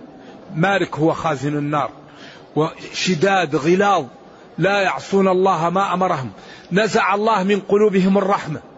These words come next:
لأنه هيأهم لعذاب هذه الشريحة. "وما جعلنا عدتهم إلا فتنة".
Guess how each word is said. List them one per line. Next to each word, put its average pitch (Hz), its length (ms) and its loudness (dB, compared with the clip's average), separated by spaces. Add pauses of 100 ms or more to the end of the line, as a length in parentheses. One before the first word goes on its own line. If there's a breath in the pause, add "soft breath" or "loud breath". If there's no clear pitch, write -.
(640 loud breath)
لأنه 208 440 4
هيأهم 208 600 2
لعذاب 190 500 2
هذه 190 320 2
الشريحة. 170 560 -2 (3500 loud breath)
"وما 185 260 2
جعلنا 170 500 -2
عدتهم 175 680 0 (960)
إلا 165 240 0
فتنة". 123 400 -12